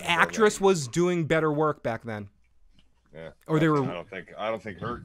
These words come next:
Speaker 2: she, her performance hasn't changed any.
Speaker 1: The, maybe it's the writing then.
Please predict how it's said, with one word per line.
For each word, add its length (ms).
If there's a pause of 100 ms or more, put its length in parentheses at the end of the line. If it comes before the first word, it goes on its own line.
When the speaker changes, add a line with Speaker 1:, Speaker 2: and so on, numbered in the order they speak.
Speaker 2:
she, 260
her 260
performance 560
hasn't 240
changed 420
any. 240 (600)
Speaker 1:
The, 180
maybe 220
it's 100
the 80
writing 340
then. 200